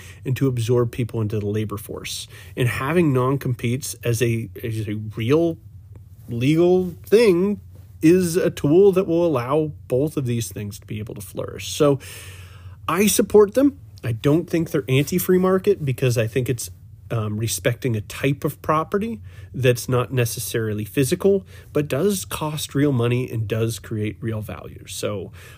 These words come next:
although they can be abused and they're not right in every situation,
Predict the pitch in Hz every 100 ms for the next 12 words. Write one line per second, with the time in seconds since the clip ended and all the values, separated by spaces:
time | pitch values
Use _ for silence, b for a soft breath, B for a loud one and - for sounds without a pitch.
0 | - 131 131 160 160 147 147 151 175 156
1 | 170 180 214 - - - 123 110 120 139
2 | 131 131 127 123 120 120 98 107 127 165
3 | - 98